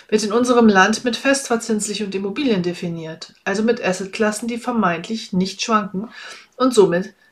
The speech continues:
keine Verluste bringen. Damit möchte ich schon wieder enden. Sie können gerne den ganzen Artikel lesen in dem Buch Aufbruch, sowohl als Kindle-Version, es wird auch eine Hörbuchversion geben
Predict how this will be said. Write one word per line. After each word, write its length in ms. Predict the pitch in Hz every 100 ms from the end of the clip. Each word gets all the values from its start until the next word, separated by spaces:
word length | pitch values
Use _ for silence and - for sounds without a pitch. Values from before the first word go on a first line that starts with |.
| _ _ _ _ _
keine 320 | - 175 170
Verluste 460 | - 233 185 - 160
bringen. 460 | 160 156 160 180 - _ _ _ _ _ _ _ _ _ _ _ _ _ _ _ _ _ _ _ _ _ _ - - - - - - _ _ _ _ _ _ _
Damit 280 | 294 285 214
möchte 220 | 190 185
ich 160 | 170 -
schon 180 | 185 175
wieder 220 | 180 -
enden. 360 | - 277 320 359 381 - _ _ _ _ _ _ _
Sie 220 | - 208
können 320 | 190 180 170
gerne 520 | 165 143 175 220 269
den 160 | 247 170
ganzen 380 | 151 160 - -
Artikel 380 | 185 196 202
lesen 560 | 190 180 175 190 196 214
in 180 | 208 214
dem 180 | 233 226
Buch 400 | 190 196 214 - -
Aufbruch, 400 | 165 - - -
sowohl 260 | 170 175
als 160 | 165 -
Kindle-Version, 720 | - 262 240 226 220 208 202
es 160 | 196 185
wird 160 | 180
auch 80 | 170
eine 240 | 160 156 180
Hörbuchversion 720 | 226 214 - 185 180 170 175
geben 380 | 170 175 180